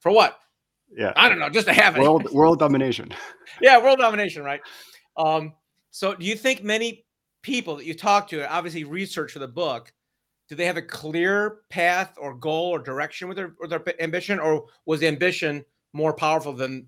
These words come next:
Speaker 1: the destination or journey?
Speaker 2: De-, definitely a mixed bag. Uh, and I've
Speaker 1: Yeah.
Speaker 2: also thought a lot about this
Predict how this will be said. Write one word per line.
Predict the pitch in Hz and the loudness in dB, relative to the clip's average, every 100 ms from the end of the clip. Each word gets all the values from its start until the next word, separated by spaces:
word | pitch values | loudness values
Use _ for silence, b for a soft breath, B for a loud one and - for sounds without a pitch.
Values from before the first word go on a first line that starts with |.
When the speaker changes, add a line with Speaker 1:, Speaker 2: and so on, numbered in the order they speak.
| - | -12
Speaker 1:
the | 127 | -8
destination | 135 131 135 131 127 | -8 -8 -8 -8 -8
or | 113 | -8
journey? | 120 107 87 _ _ _ _ _ _ _ B B B _ 175 113 | -8 -8 -10 _ _ _ _ _ _ _ B B B _ -12 0
Speaker 2:
De-, | 139 139 | 0 4
definitely | 135 131 160 | 2 4 2
a | 135 | 2
mixed | 123 - | 2 2
bag. | 113 104 95 87 - - | 4 6 4 -4 -16 -4
Uh, | 107 101 101 | -2 0 -2
and | 107 | 0
I've | 107 | 2
Speaker 1:
Yeah. | |
Speaker 2:
also | 117 117 | 2 2
thought | 104 113 | 2 2
a | 113 | 4
lot | 104 | 4
about | 104 101 98 | 4 0 0
this | 98 | -6